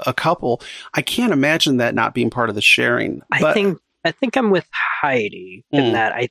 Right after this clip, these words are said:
Speaker 2: think it's a directive for your stay at Sex World, because if you try to have those conversations, like how Jerry has his appointment first, and then he's like, not that they have a conversation about what happened,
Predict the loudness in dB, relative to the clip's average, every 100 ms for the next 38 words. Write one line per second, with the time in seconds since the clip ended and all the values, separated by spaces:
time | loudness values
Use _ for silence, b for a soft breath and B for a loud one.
0 | -2 0 0 -2 0 2 2 0 0 0
1 | 0 -2 -4 -2 -2 0 0 0 0 -2
2 | 0 -2 -2 -2 -2 -6 -8 -10 -10 -2
3 | 0 0 -2 -6 B B B -4 -2 0
4 | 0 2 2 2 2 2 2 2 2 2
5 | 2 2 2 2 0 0 -4 -4 -2 -2
6 | 0 0 0 -2 -4 B B B 0 2
7 | 2 2 0 0 0 -2 -4 -6 -6 -4
8 | -10 -10 -6 -2 0 2 2 0 -2 -6
9 | b b b b -2 0 0 2 2 2
10 | 0 -2 -2 -2 0 0 0 -2 -2 -2
11 | -4 0 0 0 0 -2 0 2 2 2
12 | 0 0 0 -2